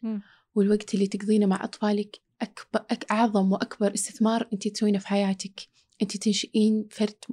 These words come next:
Speaker 2: صالح للمجتمع، وترى جلستك معه لازم، لازم تكون، لازم تكوني أنت حاضرة بكل جوارحك. لازم تكون، تكون فعلًا quality time أنت تجلسينها مع طفلك،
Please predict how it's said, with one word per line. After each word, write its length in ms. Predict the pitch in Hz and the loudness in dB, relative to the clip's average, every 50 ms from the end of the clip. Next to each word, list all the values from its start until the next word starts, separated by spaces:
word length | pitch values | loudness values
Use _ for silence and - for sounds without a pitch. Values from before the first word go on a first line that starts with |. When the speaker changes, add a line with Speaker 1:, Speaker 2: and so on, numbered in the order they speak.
| - _ - | -14 _ -14
Speaker 2:
صالح 420 | - - 214 202 196 196 - - | -10 -2 0 0 0 0 -2 0
للمجتمع، 640 | 202 190 190 196 190 - - 180 180 196 190 190 - _ _ - - - - - - _ _ - | 2 2 4 2 2 0 0 0 0 0 -2 -4 -8 _ _ -20 -20 -20 -20 -20 -20 _ _ -8
وترى 320 | 202 - - 214 190 180 | -8 -4 0 2 2 4
جلستك 580 | - 208 214 208 - - - - 196 - - 202 | 4 4 4 4 0 -4 -4 -4 -4 -2 0 0
معه 440 | 185 180 185 185 190 190 190 - _ _ _ _ _ _ _ _ - | 0 2 2 0 0 0 -2 -6 _ _ _ _ _ _ _ _ 2
لازم، 240 | 208 202 196 202 202 - _ - | 2 4 4 2 -2 -2 _ 2
لازم 380 | 202 202 233 214 214 214 208 202 | 4 6 6 6 6 4 4 2
تكون، 500 | 202 - - - 226 226 226 220 220 - _ _ _ _ _ _ _ _ _ _ _ _ _ _ _ - - | -2 -6 -6 -2 0 2 2 2 0 -2 _ _ _ _ _ _ _ _ _ _ _ _ _ _ _ 0 2
لازم 240 | 208 214 220 220 | 2 4 4 2
تكوني 300 | 208 - - 233 220 - - | 0 2 2 2 2 4 2
أنت 160 | 214 - - | -2 -2 -2
حاضرة 380 | - - 214 214 208 190 185 185 | -8 -4 -2 -2 0 0 -2 -4
بكل 240 | - - - 220 | -4 -2 -2 0
جوارحك. 560 | 208 - 190 180 180 185 - - 202 - - _ - - - - - - _ - | 2 4 4 4 2 0 -2 -6 -14 -16 -18 _ -20 -20 -20 -20 -20 -12 _ 0
لازم 240 | 220 214 214 226 214 | 2 4 4 4 2
تكون، 340 | 214 - - - 220 - _ _ - - - | 0 -2 -2 -2 -2 -2 _ _ -18 -16 -6
تكون 320 | - - 262 247 233 247 - | 2 6 6 6 6 4 2
فعلًا 300 | - 247 277 277 240 208 208 - 214 | 4 6 8 8 8 8 6 4 4
quality 280 | 185 190 190 - 202 196 - | 4 4 2 0 -4 -2 0
time 200 | 190 185 185 190 - - - - - - | 0 0 0 -2 -4 -12 -20 -10 0 0
أنت 100 | 220 208 | 2 2
تجلسينها 500 | - 214 208 196 - - 220 214 196 202 | 2 0 0 0 0 2 2 2 4 2
مع 140 | 190 185 185 | 2 2 0
طفلك، 480 | 185 - 196 - - 220 240 240 - | -2 -6 -8 -6 -4 -6 -6 -6 -8